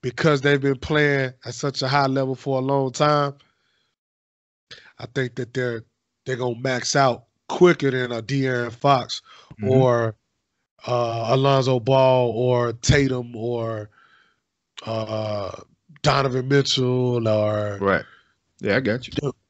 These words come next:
Speaker 1: You get what I mean? Like, I don't, I don't think their ceilings are as high.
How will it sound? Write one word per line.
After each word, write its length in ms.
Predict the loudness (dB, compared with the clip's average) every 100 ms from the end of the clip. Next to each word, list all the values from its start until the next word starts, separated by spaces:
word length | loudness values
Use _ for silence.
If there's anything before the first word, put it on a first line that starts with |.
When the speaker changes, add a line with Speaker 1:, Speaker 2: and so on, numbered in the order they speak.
| _ _
Speaker 1:
You 80 | 4
get 160 | 6
what 80 | 6
I 40 | 6
mean? 280 | 8 8
Like, 280 | 6 4 0 -10 -4
I 100 | 2
don't, 140 | 4 6
I 60 |
don't 220 | 6 6 6
think 240 | 4 4
their 140 | 0
ceilings 600 | 0 0 4 4 4 -2
are 220 | -4 -4 -4
as 80 | -8
high. 260 | -10 -10